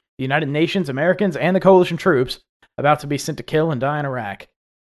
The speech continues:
Uh, he's never been held accountable for his actions, and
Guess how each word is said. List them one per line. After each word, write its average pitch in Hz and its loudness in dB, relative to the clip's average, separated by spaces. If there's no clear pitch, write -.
Uh, 104 -6
he's 156 0
never 180 4
been 180 4
held 190 6
accountable 180 4
for 143 -6
his 127 -6
actions, 143 -4
and 123 -4